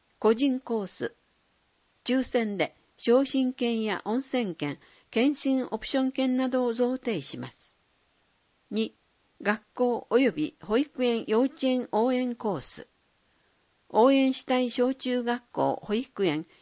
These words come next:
幼稚園名を記入して応募してください。応募数に応じて、各施設のピーティーエーや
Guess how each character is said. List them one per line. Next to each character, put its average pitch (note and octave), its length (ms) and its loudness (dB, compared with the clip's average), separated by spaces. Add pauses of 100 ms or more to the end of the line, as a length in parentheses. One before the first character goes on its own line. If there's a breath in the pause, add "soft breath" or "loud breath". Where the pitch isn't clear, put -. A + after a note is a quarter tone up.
(140 soft breath)
幼 G#3 160 4
稚 C4+ 180 0
園 C4 280 2
名 B3+ 280 2
を B3+ 100 0
記 B3 180 -4
入 A#3 240 0
し - 120 -8
て - 200 0
応 A3 160 2
募 B3+ 160 -2
し - 120 -12
て A#3 100 -4
く G3 120 -6
だ D3 120 -4
さ - 180 -12
い。 - 120 -14 (840 soft breath)
応 B3+ 200 4
募 B3+ 180 0
数 B3 240 -2
に A#3+ 180 -2
応 A3 200 -2
じ D#3 140 -10
て、 - 220 -4 (260 soft breath)
各 B3 280 -2
施 C4+ 140 -2
設 B3+ 280 -2
の A3+ 280 -2
ピ B3+ 180 0
ー C4+ 60 -6
テ B3+ 120 -6
ィ B3+ 160 -2
ー - 60 2
エ A#3+ 140 6
ー E3+ 60 -2
や D#3 200 0